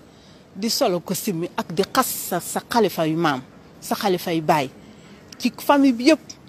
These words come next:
yow yaa ko fi def si Malick, yow yaa ko fi def,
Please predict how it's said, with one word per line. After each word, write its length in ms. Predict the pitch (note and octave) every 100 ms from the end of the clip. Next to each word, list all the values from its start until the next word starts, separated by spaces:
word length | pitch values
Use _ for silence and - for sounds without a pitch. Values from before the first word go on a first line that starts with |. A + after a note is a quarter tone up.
| - - -
yow 220 | G3 G3+ G3
yaa 200 | F#3 E3+
ko 100 | D#3+
fi 80 |
def 160 | D#3+ E3
si 200 | - F#3+
Malick, 420 | E3+ D#3 C#3+ C#3+ - - - -
yow 260 | F3+ G3
yaa 300 | G#3 G#3 G3
ko 140 | F#3+ G3
fi 140 | -
def, 300 | F3+ G3 -